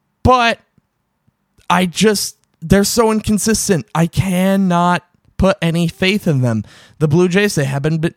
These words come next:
playing better as of late. They have been better as of late. However, they're still just so inconsistent with their offense and their pitching. And the Rangers are just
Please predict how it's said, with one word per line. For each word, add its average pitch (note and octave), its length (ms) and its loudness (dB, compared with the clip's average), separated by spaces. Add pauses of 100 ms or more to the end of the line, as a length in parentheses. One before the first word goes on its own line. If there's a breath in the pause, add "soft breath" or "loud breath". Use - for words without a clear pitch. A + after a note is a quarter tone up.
(220)
playing G#3+ 320 4
better A#3+ 320 2
as A3+ 180 0
of G3 140 2
late. G#3 300 0 (580)
They D#3+ 140 0
have F#3 220 0
been A3+ 180 0
better A3+ 280 2
as G#3+ 240 2
of G3 140 0
late. G#3+ 260 0 (240 loud breath)
However, D#3+ 480 0 (400)
they're D#3 240 2
still F3+ 640 0
just D#3 360 -2
so F#3 280 0
inconsistent D#3 920 -4 (180)
with B2 440 -2 (160)
their B2+ 260 -2
offense D#3 600 -2
and G3+ 220 2
their D3 120 2
pitching. A2+ 560 -4 (720 soft breath)
And D3 280 0
the C#3 140 -2 (380)
Rangers F3+ 640 0
are D#3+ 100 0
just G3 400 -4